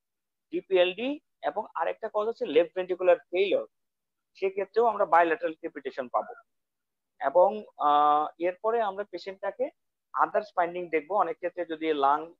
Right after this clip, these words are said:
cancer হয়, সেক্ষেত্রে অনেক ক্ষেত্রে, আহ, lung collapse থাকে। collapse যদি থাকে, সেক্ষেত্রে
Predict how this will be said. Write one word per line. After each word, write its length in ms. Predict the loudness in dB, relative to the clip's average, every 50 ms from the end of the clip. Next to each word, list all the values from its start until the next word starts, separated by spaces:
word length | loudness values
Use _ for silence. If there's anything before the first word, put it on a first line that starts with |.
| _ _ _ _ _
cancer 380 | -8 -8 -8 -8 -6 -4 -4 -2
হয়, 300 | 0 0 0 0 0 -6
সেক্ষেত্রে 460 | _ -14 -12 -6 -8 -8 -8 -6 -8 -8
অনেক 200 | -6 -8 -12 _
ক্ষেত্রে, 380 | -10 -10 -10 _ -14 -16 -16 -16 _ _ _ _ _ _ _ _ _ -6
আহ, 420 | -4 -2 0 2 2 0 0 2
lung 200 | 2 2 2 0 0
collapse 360 | 2 6 6 6 6 4 0
থাকে। 280 | -4 -4 -4 -4 -8 -14 _ _ -2
collapse 440 | 2 4 4 4 4 0 _ _ -12
যদি 180 | -10 -10 -10 -10
থাকে, 340 | -8 -8 -6 -2 -2 -4
সেক্ষেত্রে 540 | -4 -4 -8 -10 -10 -10 -12 _ -8 -8 -8